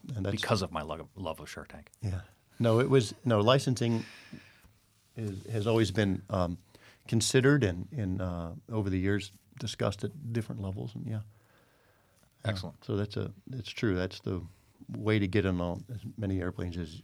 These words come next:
Speaker 1: as we could, so, in the, in the time required.
Speaker 2: Yeah, that
Speaker 1: Minimum
Speaker 2: makes
Speaker 1: amount
Speaker 2: perfect
Speaker 1: of time,
Speaker 2: sense.
Speaker 1: yeah.
Speaker 2: And
Speaker 1: Mm-hmm.
Speaker 2: you did a lot of the test flying yourself, um, which is wonderful.
Speaker 1: Mm-hmm.
Speaker 2: Um, I actually got to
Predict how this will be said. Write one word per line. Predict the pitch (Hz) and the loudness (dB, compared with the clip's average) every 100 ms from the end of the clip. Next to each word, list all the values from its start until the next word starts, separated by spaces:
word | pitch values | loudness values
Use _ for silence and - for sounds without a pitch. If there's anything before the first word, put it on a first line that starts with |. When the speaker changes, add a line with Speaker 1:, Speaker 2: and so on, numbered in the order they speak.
| - | -12
Speaker 1:
as | 107 - | -12 -10
we | 101 87 - | -8 -8 -6
could, | 110 104 - - | -6 -6 -10 -16
so, | 135 120 107 | -12 -10 -6
in | 117 | -2
the, | 98 | -2
in | 110 | 0
the | 98 | 0
time | 98 95 85 87 - _ - - | 0 -2 -2 -6 -12 _ -20 -12
required. | 110 - - - - | -12 -8 -8 -8 -4
Speaker 2:
Yeah, | 98 | -2
that | 87 - | -2 -2
Speaker 1:
Minimum | 98 | -2
Speaker 2:
makes | 90 | 0
Speaker 1:
amount | 87 95 | 0 -2
Speaker 2:
perfect | 92 | -2
Speaker 1:
of | 95 | -4
time, | 90 | -4
Speaker 2:
sense. | 90 | -6
Speaker 1:
yeah. | - _ _ _ _ - - - 107 | -10 _ _ _ _ -20 -20 -2 2
Speaker 2:
And | 107 | 4
Speaker 1:
Mm-hmm. | |
Speaker 2:
you | 117 139 156 | 6 6 8
did | 143 | 6
a | 131 | 8
lot | 117 123 | 8 8
of | 113 | 6
the | 101 | 0
test | 92 127 - | 2 2 4
flying | 123 117 | 4 4
yourself, | 95 - 107 143 - - - | 4 4 4 4 -2 -20 -8
um, | 92 90 87 87 87 - | -2 0 0 -4 -8 -6
which | 98 98 | -6 -4
is | 87 | -4
wonderful. | 90 98 90 101 143 _ _ _ - | -2 -2 0 -2 -4 _ _ _ -6
Speaker 1:
Mm-hmm. | 95 85 92 - | -4 -4 -8 -4
Speaker 2:
Um, | 87 85 82 82 - | -2 -2 -2 -6 0
I | 87 | 2
actually | 95 92 95 | 4 2 0
got | 90 87 | -2 -2
to | 87 | -4